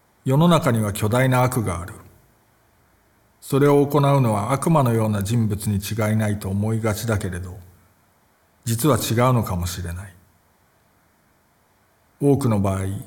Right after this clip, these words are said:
悪を実行する人間は、このアイヒマンのようにごくごく平凡な人だ。このような凡庸な人が思考を放棄したとき、巨大な悪が生まれる。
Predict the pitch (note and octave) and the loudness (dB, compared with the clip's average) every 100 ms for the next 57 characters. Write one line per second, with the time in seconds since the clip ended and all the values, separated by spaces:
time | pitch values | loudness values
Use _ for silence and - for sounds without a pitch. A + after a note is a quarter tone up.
0 | - - _ _ _ _ - C#3+ D#3 C3 | -18 -20 _ _ _ _ -4 -2 2 2
1 | A2 A2 - A2+ G#2 A#2+ A2 A2 A2 A2 | 0 -4 -4 -2 -2 -2 -2 -2 -2 -2
2 | G#2+ G2+ G2+ G#2+ - - _ _ _ _ | -2 -2 -4 -6 -10 -20 _ _ _ _
3 | _ _ - A#2+ A#2 C3 D3+ - B2 G#2+ | _ _ -6 -2 2 2 2 0 0 2
4 | A2 A2 G#2+ G2+ G2+ C3 B2+ C3+ C3+ - | 0 0 0 0 0 -2 0 -2 -2 -2
5 | A2+ A2+ A2 A2 G#2 G2+ G#2+ G2 - - | 0 2 2 0 0 -2 -6 -8 -10 -18
6 | - _ _ _ _ _ _ _ _ _ | -20 _ _ _ _ _ _ _ _ _
7 | _ _ _ _ _ _ _ _ _ _ | _ _ _ _ _ _ _ _ _ _
8 | _ _ _ _ _ _ _ _ _ _ | _ _ _ _ _ _ _ _ _ _
9 | _ _ - - D3 E3+ E3 C3+ A2 C3 | _ _ -10 0 2 4 4 4 4 2
10 | C#3+ C#3 C#3 C3 - C3 G2+ - - C3+ | 4 4 4 2 0 -2 -2 -4 -2 2
11 | C3+ C3 D3 C3 - - G2+ G2+ G2 - | 2 0 0 0 -2 -6 -6 -6 -8 -14
12 | - _ _ - A2+ A#2 A2+ G#2+ G#2 A#2 | -20 _ _ -4 0 2 2 0 -2 -2
13 | A#2 A#2 F#2 F2 - | -2 0 -2 -6 -12